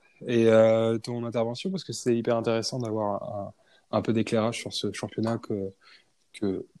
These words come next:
peu de gens regardent en, en proportion, euh, par rapport au, au, au, au nombre d'habitants et de nombre de passionnés de foot, euh,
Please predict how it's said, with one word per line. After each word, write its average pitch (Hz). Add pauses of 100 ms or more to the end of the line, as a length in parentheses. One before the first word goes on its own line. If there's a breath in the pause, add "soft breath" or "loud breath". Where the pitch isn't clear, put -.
(420)
peu 151
de 135
gens 127
regardent 117
en, 110
en 107
proportion, 135 (460)
euh, 101
par 98
rapport 98
au, 92 (140)
au, 117
au, 95
au 104
nombre 101
d'habitants 104
et 101
de 101
nombre 107
de 104
passionnés 104
de -
foot, -
euh, 98